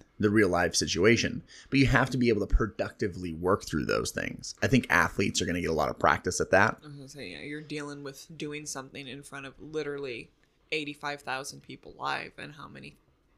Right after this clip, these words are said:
Speaker 2: millions of people watching on T V.
Speaker 1: Right. But I've, I've,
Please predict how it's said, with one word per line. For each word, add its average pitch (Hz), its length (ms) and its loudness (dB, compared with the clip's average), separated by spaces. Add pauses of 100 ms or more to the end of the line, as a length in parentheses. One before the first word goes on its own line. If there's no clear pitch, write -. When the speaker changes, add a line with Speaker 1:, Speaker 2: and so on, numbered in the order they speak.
Speaker 2:
millions 147 560 -14
of - 80 -18
people - 260 -12
watching 104 380 -10
on 107 120 -18
T - 180 -18
V. - 220 -14 (220)
Speaker 1:
Right. 127 400 4
But 113 120 4
I've, 110 280 2
I've, 98 300 4